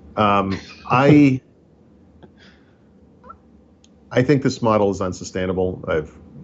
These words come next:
written about this, and I, I don't, I don't really wanna go off in too much of a rant here. I feel like I've ranted a lot this week, but I will just say this. The, the way that they actually roll things out to businesses,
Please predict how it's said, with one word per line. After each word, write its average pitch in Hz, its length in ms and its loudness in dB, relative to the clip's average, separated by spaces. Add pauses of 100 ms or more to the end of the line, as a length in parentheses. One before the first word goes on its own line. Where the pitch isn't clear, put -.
written 101 200 0
about 92 240 0
this, 95 180 -4
and 87 120 -2
I, 87 280 -2
I 82 40 0
don't, 82 300 -4
I 98 40 2
don't 101 180 2
really 101 160 4
wanna 87 280 0
go 85 80 0
off 82 180 0
in 85 80 -6
too 90 120 -4
much 82 220 -4
of 82 80 -2
a 87 40 2
rant 85 260 4
here. 90 120 4
I 82 100 4
feel 87 100 0
like 80 160 0
I've 78 100 -2
ranted 76 320 -2
a - 20 0
lot 76 200 2
this 76 180 -4
week, 78 240 0
but 90 260 0
I 92 60 2
will 110 180 4
just 110 180 -2
say 87 140 0
this. - 260 -8 (1080)
The, 104 120 -8
the 113 200 0
way 151 240 6
that 180 200 2
they 123 220 2
actually 113 440 -2
roll 107 400 4
things 104 340 -8
out 95 260 -2
to 98 120 -8
businesses, 92 1080 -4